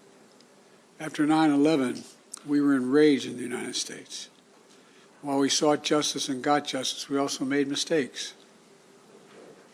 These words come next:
I'm the first U S president to visit Israel in time of war.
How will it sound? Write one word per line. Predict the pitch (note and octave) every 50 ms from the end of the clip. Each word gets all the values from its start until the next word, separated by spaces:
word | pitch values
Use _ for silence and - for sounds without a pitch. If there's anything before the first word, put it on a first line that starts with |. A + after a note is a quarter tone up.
| -
I'm | D#3 D3+
the | C#3+
first | B2+ - E3 D#3+ C#3+ - - E3
U | D#3+
S | D3+ -
president | - - D#3+ D#3 C#3+ C#3+ C#3+ B2+
to | - C3+
visit | B2+ C3 C#3+ C#3 C#3 C#3 B2+ C3 C#3 C#3+ D#3 E3+ F#3 F#3 E3+ D#3+ - -
Israel | D3+ C#3+ B2+ B2+ C3 C3+ C3+ B2+ B2+ - - - - _ _ _ - -
in | C#3 B2
time | - - C#3+ C#3 C3
of | C3 B2+
war. | B2+ C3 C3 B2+ A#2 A#2 -